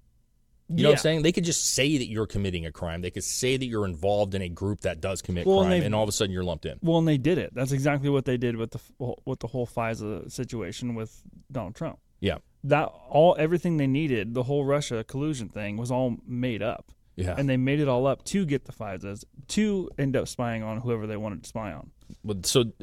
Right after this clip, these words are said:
Speaker 1: what that
Speaker 2: So
Speaker 1: is
Speaker 2: there's no reason why they couldn't do the same thing to anyone.
Speaker 1: Yeah, and that's the problem.
Speaker 2: Yeah.
Speaker 1: It's not that you don't want people to keep an eye on people that you're concerned with, genuinely concerned with, right? 'Cause I think you can look,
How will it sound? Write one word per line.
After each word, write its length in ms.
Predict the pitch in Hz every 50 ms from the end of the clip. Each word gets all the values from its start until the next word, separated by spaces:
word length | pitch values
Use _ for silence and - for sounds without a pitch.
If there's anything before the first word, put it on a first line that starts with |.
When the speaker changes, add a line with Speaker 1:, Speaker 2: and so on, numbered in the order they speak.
| - -
Speaker 1:
what 320 | 90 123 120 135 139 -
that 220 | 117 120 127 131
Speaker 2:
So 160 | 123 - 165 160
Speaker 1:
is 40 | 151
Speaker 2:
there's 180 | 160 156 135
no 140 | 139 165 175
reason 360 | 175 160 160 165 151 139 139
why 120 | 135 131 123
they 140 | 123 123 -
couldn't 360 | - - 180 180 165 117 127
do 440 | 117 139 143 139 127 117 104 92 -
the 120 | - 101 127
same 340 | - - 156 143 135 120 113
thing 320 | - 147 139 120 113 113
to 200 | - - 131 127
anyone. 520 | 113 123 131 131 113 104 98 - - - - - -
Speaker 1:
Yeah, 180 | 180 202 -
and 100 | 95 107
that's 300 | 101 131 135 160 - -
the 80 | - 92
problem. 460 | - - 113 117 - 90 - - - -
Speaker 2:
Yeah. 180 | 127 117 - - -
Speaker 1:
It's 160 | 139 135 -
not 220 | 175 185 196 190
that 80 | - 180
you 160 | 160 147 147 123
don't 300 | 104 127 123 131 120 92
want 320 | 101 110 117 127 117 -
people 320 | - - 123 - - 110 104
to 460 | - - - - 117 107 104 98 90
keep 240 | - - 127 120 -
an 40 | 107
eye 200 | 92 107 110 113
on 100 | 104 92
people 220 | - 110 - 95
that 100 | 92 85
you're 120 | 82 92
concerned 580 | - - 92 - - - - 123 120 113 101 80
with, 180 | 73 69 - - 98
genuinely 580 | 98 107 123 123 123 120 120 110 107 104 101
concerned 400 | 90 - 90 - - 92 87 80
with, 180 | 67 - - -
right? 220 | 80 85 92 95
'Cause 160 | - 143 123 143
I 60 | 135
think 240 | - 180 170 139 -
you 100 | 156 147
can 160 | - 127 107
look, 360 | 101 110 117 104 - -